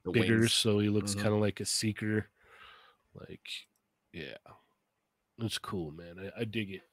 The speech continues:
Speaker 2: I think it looks cool.
Speaker 1: Mm.
Speaker 2: All right. Let's keep it cooking here since we got plenty to talk about. What is this all about, Science Cat Lady team?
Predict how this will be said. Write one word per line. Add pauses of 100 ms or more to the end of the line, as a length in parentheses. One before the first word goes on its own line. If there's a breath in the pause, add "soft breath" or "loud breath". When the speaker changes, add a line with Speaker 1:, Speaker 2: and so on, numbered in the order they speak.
Speaker 2:
I
think
it
looks
cool. (680)
Speaker 1:
Mm. (1900 loud breath)
Speaker 2:
All
right. (400)
Let's
keep
it
cooking
here
since
we
got
plenty
to
talk
about. (1400 soft breath)
What
is
this
all
about,
Science
Cat
Lady
team?